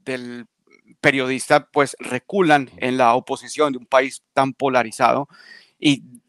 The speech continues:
y politizan un evento que no debería, eh, estar marcado por izquierda o derecha o petrismo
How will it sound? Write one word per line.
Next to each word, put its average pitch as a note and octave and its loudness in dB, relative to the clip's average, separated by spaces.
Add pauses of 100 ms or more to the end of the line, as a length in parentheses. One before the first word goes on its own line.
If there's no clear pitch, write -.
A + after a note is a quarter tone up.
y E3 0
politizan F#3 2
un D3 2
evento D#3 2
que C3 -2
no C#3+ 2
debería, B2+ 2 (380)
eh, B2 2
estar B2 2
marcado C3+ 2
por B2+ -6
izquierda B2+ 0
o A#2+ -4
derecha B2 -2
o A2+ -6
petrismo A#2+ -6